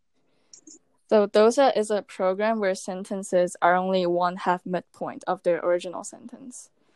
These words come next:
The Department of Correction is also required to perform a need assessment and provide appropriate treatment during the period of confinement.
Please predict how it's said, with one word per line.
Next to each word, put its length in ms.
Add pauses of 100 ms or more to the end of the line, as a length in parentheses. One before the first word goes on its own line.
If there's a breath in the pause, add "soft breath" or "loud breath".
(320 soft breath)
The 140
Department 580
of 120
Correction 600 (380)
is 180
also 240
required 460
to 80
perform 420 (220)
a 80
need 340
assessment 720 (100)
and 140
provide 520 (140)
appropriate 560
treatment 460
during 280
the 180
period 280
of 120
confinement. 720